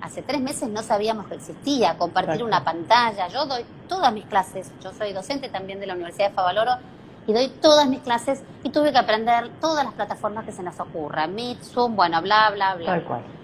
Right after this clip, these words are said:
Speaker 1: Y con, con toda la ansiedad que, que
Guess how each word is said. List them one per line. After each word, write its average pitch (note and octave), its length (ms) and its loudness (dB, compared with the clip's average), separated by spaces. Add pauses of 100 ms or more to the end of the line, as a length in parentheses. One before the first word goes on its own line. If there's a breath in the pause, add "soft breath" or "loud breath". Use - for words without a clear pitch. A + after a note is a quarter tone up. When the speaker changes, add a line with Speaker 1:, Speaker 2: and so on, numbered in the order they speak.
(140)
Speaker 1:
Y D4+ 240 -2 (920)
con, A#3 200 -2
con A3+ 200 -8
toda F4+ 200 -4
la D4+ 60 -2
ansiedad A#3 580 -2
que, F3+ 220 -4 (100)
que F3+ 140 -8